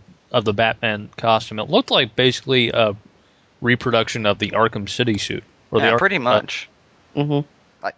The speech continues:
Speaker 2: I wasn't kidding. It seriously <laughs> looks like the best Batman suit I've seen on film.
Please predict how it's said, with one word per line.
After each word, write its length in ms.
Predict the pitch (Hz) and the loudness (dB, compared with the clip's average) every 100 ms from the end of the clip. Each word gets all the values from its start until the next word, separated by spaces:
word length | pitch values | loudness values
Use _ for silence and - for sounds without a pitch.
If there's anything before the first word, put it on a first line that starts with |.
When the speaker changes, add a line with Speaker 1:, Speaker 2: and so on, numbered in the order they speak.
| - | -6
Speaker 2:
I 80 | - | -4
wasn't 320 | 190 190 - | -2 -4 -4
kidding. 260 | - 135 117 | 0 2 2
It 120 | 98 _ | 0 _
seriously 460 | - - 117 - 120 | -4 0 0 0 -2
<laughs> 0 | |
looks 200 | - - | -2 -4
like 140 | 113 | -2
the 100 | 101 _ _ _ | -6 _ _ _
best 320 | - 117 - - | 0 0 -2 -2
Batman 440 | 101 - 104 92 | -2 0 -2 -2
suit 220 | - 92 | -4 -2
I've 140 | 98 - | -2 -2
seen 260 | - 117 | -10 -6
on 160 | 73 92 | -8 -6
film. 340 | 76 76 69 | -4 -4 -6